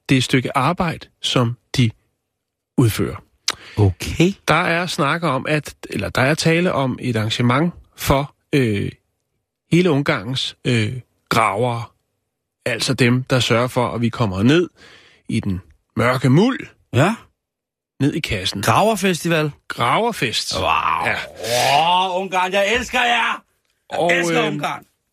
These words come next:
Speaker 1: arrangementet, det foregik, eller konkurrencen, som det jo er, det er seriøse sager, det foregik i en by, der hedder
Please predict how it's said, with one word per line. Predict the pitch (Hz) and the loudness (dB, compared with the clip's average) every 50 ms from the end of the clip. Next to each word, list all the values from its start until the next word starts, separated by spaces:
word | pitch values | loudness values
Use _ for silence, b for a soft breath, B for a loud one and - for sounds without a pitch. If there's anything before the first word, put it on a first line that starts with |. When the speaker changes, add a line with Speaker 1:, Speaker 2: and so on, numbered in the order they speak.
| - - - | -12 -6 -4
Speaker 1:
arrangementet, | 190 196 190 202 220 233 247 262 254 226 | -2 -2 0 0 0 0 0 -2 -4 -4
det | 233 247 - | -4 -6 -2
foregik, | - - 196 196 185 - 208 - | 0 0 0 0 0 -4 -4 -2
eller | 117 127 117 | -2 -2 -2
konkurrencen, | 113 - - - 127 113 - 131 113 - - 107 - 175 165 - - 269 | -2 0 0 0 0 2 0 0 0 0 0 0 0 0 0 0 0 0
som | 247 - - - 135 117 | 2 2 2 2 2 2
det | 107 95 | 2 0
jo | 87 - | -2 -2
er, | - 62 - - - | -6 -8 -10 -6 -4
det | - | -4
er | - | -2
seriøse | - - - 110 - 98 - - - 269 | 2 2 4 4 4 4 2 0 0 -2
sager, | - - 135 98 87 87 85 | 0 0 0 0 0 -4 -2
det | - - 208 202 | 0 2 2 2
foregik | - 202 196 202 208 202 - _ - - - 185 - 185 165 - | 4 2 2 2 0 -2 -6 _ -12 -10 -4 0 0 0 0 2
i | - 165 156 | 2 2 4
en | 143 127 | 4 2
by, | - - 185 | 2 2 0
der | 190 - 196 170 | 2 2 0 0
hedder | 147 156 151 135 | 2 2 2 0